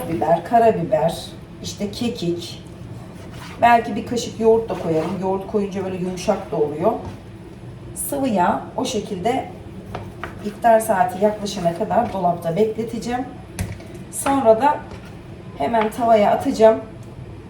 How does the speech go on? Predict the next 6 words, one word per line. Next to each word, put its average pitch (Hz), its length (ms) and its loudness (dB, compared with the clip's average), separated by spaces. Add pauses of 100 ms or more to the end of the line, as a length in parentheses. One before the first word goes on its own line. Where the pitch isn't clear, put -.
(1000)
Suyunu 196 280 -2
çekecek 233 600 -4
ve 220 260 2 (1000)
nar 202 220 6
gibi 190 220 -2
kızaracak. 156 480 -2